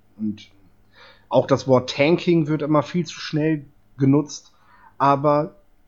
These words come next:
was spricht dagegen, wenn die Bears dieses Jahr ihren Rumpf verbessern, indem sie einfach endlich die Offensive Line bedienen, ähm, indem sie sich auch, äh,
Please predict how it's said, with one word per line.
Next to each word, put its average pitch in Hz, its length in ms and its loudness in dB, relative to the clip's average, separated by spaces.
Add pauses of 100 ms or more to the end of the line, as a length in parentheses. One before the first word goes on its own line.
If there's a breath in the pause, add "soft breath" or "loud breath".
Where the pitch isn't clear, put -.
(200)
was 151 240 0
spricht 190 400 -6
dagegen, 165 640 -2 (240)
wenn 139 240 2
die 139 120 0
Bears 139 640 -6 (1500)
dieses 156 580 -8
Jahr 165 540 -6 (1300)
ihren 147 300 0
Rumpf 208 640 0 (240)
verbessern, 185 640 -6 (160)
indem 151 340 -2
sie 151 160 -10
einfach 139 440 -8
endlich 170 360 -10
die 160 140 -10
Offensive 147 500 -10
Line 147 180 -6
bedienen, 151 540 -12 (400)
ähm, 135 540 -6
indem 143 340 -4
sie 143 380 -6
sich 143 460 -12
auch, 131 440 -8
äh, 123 600 -8